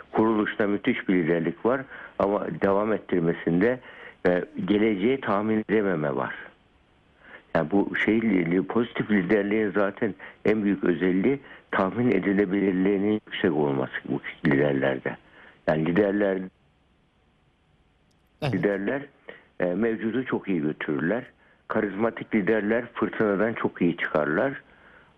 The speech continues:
Speaker 1: Ama ger-, e, gerçek liderler, bilimsel liderler ya pozitif liderler de, de, fırtınaya yakılmamayı,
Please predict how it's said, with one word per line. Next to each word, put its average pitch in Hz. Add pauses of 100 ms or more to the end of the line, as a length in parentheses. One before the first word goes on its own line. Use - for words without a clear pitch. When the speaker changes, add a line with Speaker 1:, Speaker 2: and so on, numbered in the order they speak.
(220)
Speaker 1:
Ama 107
ger-, 95
e, 90
gerçek 98
liderler, 78
bilimsel 87
liderler 78
ya 80
pozitif 90
liderler 87 (640)
de, 92 (440)
de, 95
fırtınaya 113
yakılmamayı, 107